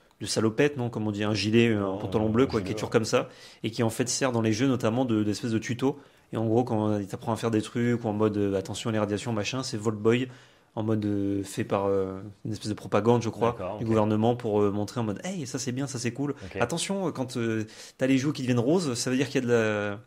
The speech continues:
Speaker 1: de, de la radioactivité, faut te barrer. » Ce
Speaker 2: Ok.
Speaker 1: genre de truc.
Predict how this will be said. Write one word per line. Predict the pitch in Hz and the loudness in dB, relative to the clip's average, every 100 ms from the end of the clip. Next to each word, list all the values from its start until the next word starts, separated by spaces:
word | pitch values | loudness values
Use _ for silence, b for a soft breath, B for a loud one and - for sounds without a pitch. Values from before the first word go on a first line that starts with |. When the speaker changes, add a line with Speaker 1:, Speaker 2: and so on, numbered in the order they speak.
| _ | _
Speaker 1:
de, | 107 104 101 101 104 | -8 -4 -4 -4 -8
de | - | -4
la | 104 | -2
radioactivité, | 107 113 - 107 165 | 0 -2 -2 -4 -2
faut | 139 | -2
te | |
barrer. » | 143 143 143 B B B B 104 | -2 -4 -8 B B B B -6
Ce | 113 | 2
Speaker 2:
Ok. | |
Speaker 1:
genre | 117 | 6
de | 113 | 6
truc. | - 101 - | 4 -6 -10